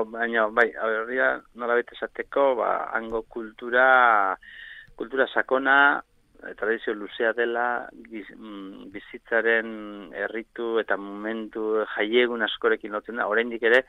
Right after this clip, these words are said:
urteko saunari garrantzitsuenak Gabonetakoa eta egu-, eh, udako solstiziokoa, San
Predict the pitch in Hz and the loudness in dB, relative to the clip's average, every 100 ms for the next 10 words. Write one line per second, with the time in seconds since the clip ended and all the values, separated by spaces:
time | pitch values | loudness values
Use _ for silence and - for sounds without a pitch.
0 | - - - - 107 110 104 113 104 107 | -6 -20 -20 -18 -8 -6 -6 -4 -2 2
1 | 104 107 104 107 107 117 107 98 101 113 | 2 0 -2 -8 -2 -2 0 -2 -2 -2
2 | 107 113 139 156 - - - 90 90 90 | -2 -2 2 2 0 -4 -4 -4 -4 -4
3 | 90 90 87 87 - 98 104 - 95 95 | -6 -8 -10 -12 -8 -8 -8 -6 -4 -4
4 | 95 95 95 92 _ - 107 110 110 98 | -6 -10 -14 -18 _ -8 -2 0 0 -4
5 | 107 - 117 101 110 131 - 95 | -8 -12 -10 -4 -2 0 0 -2